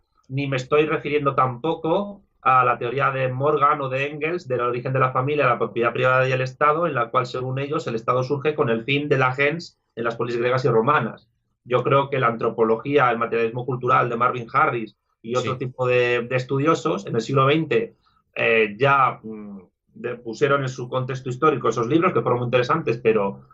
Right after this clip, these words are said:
Speaker 1: para estudiar historia, pero el Estado como tal surge muchísimo antes. Yo cuando hablo de Estado me estoy refiriendo al tipo de sociedad política que surge hace cinco mil años en el creciente fértil entre Egipto, Mesopo-, eh, y Mesopotamia, el Tigris y el Éufrates, o sea, los tres ríos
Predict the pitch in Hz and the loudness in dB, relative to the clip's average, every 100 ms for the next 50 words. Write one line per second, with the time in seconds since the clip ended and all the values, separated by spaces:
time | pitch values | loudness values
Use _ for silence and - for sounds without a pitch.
0 | - 120 - - 123 123 156 156 123 104 | -2 0 0 0 2 2 2 4 4 4
1 | 117 113 117 107 - 123 113 113 131 131 | 4 4 2 0 -4 -4 -2 -2 0 0
2 | 127 123 147 127 120 113 107 - - 123 | 0 0 0 0 -2 -6 -6 -8 -8 -2
3 | 160 170 185 196 135 165 165 151 139 156 | 0 0 -4 -4 -2 2 4 4 2 0
4 | 156 143 139 139 135 143 151 185 - _ | 0 -2 -4 -2 -2 -2 0 -2 -6 _
5 | - _ - 113 143 139 175 170 165 147 | -20 _ 0 0 2 4 4 4 2 4
6 | 143 131 131 156 156 - 165 - _ _ | 4 2 -2 -2 -6 -8 -8 -10 _ _
7 | _ _ - 120 - 165 135 - 98 - | _ _ -4 -2 2 0 0 -4 -8 -10
8 | _ _ _ - 151 135 127 113 117 143 | _ _ _ -2 0 -2 -4 -2 0 2
9 | 165 175 214 - 123 120 120 113 139 131 | 2 0 -2 -6 -6 -4 -2 -2 -2 0
10 | 120 156 165 - 196 220 - 113 113 113 | 0 2 0 0 -4 -4 -6 -6 -2 -2
11 | 143 143 - - 135 127 123 120 - 123 | -2 -6 -6 -4 0 0 0 0 0 2
12 | 120 117 101 110 110 107 110 147 175 180 | 4 4 2 -2 -2 0 2 2 2 0
13 | 123 135 127 123 117 131 160 170 214 123 | -2 -2 -2 0 2 2 2 0 0 0
14 | 107 117 110 113 139 139 113 123 175 - | 0 4 4 2 0 -2 0 0 0 -4
15 | - | -16